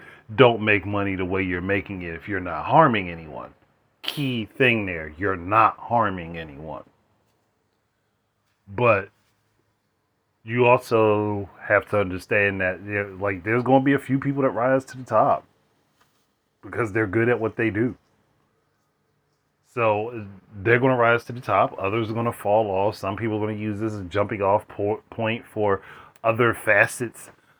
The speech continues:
of content creation. It's just another niche.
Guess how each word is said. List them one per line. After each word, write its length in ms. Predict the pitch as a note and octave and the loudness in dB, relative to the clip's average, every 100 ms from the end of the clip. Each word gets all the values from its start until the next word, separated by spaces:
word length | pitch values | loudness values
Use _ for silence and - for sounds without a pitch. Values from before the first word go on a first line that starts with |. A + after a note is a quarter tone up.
| _ | _
of 120 | A2 F#2 | -10 0
content 480 | A2 A#2 A2 A2+ | 4 4 2 -6
creation. 680 | - G#2+ G2+ G#2+ - A#2+ C3+ | -6 -2 0 0 -4 -6 -6
It's 220 | C#3+ B2+ | -4 -6
just 280 | A2+ C#3 C#3+ | 0 0 0
another 400 | - A#2+ A#2+ B2 | -4 0 2 2
niche. 560 | A#2 B2 D#3+ - - | 0 0 -2 -6 -12